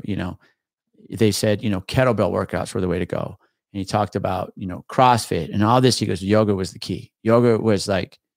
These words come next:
that hidden thing for his jiu-jitsu. And I was, you know, reading some stuff on Rickson Gracie, and, and it makes sense, you know. And this guy even said, "You could have told me at one point in my journey here that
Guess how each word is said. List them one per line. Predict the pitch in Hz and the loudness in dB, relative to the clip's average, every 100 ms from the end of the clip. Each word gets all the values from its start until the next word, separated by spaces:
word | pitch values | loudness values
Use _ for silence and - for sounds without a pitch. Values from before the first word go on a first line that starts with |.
| _ _ _ _ _ _ _ _ _ | _ _ _ _ _ _ _ _ _
that | 107 104 | -4 -2
hidden | 110 110 101 | 0 0 0
thing | 104 92 | -2 -2
for | - 98 | -4 -2
his | 101 | -2
jiu-jitsu. | - 95 101 95 95 90 | -4 -6 -4 -6 -4 -4
And | 92 | -4
I | |
was, | 92 - | -6 -10
you | - 101 | -12 -8
know, | 90 - _ _ - | -10 -12 _ _ -2
reading | 120 | 0
some | 104 | 0
stuff | - 117 - | 2 4 4
on | 98 | 0
Rickson | 107 98 101 | -2 -2 -4
Gracie, | 95 110 110 117 107 98 | 2 2 2 0 0 0
and, | 92 | -2
and | 92 87 87 - | -6 -6 -10 -10
it | 101 | -6
makes | 101 101 - | -4 -4 -4
sense, | 120 113 - - | 0 0 -2 -2
you | |
know. | 104 | 2
And | 104 | 4
this | 139 139 | 4 6
guy | 135 | 4
even | 120 110 | 4 2
said, | 123 107 - _ _ _ - | 4 2 0 _ _ _ 0
"You | 131 | 2
could | 165 170 | 4 2
have | 135 | 4
told | 143 131 | 2 2
me | 120 113 | 2 0
at | 101 | 0
one | 107 110 | -2 -2
point | 117 104 | -4 -4
in | 101 | -4
my | 101 | -4
journey | 104 104 104 | -2 -2 0
here | 95 92 92 - _ _ _ - | 0 0 -2 -4 _ _ _ -4
that | 104 95 | -2 -2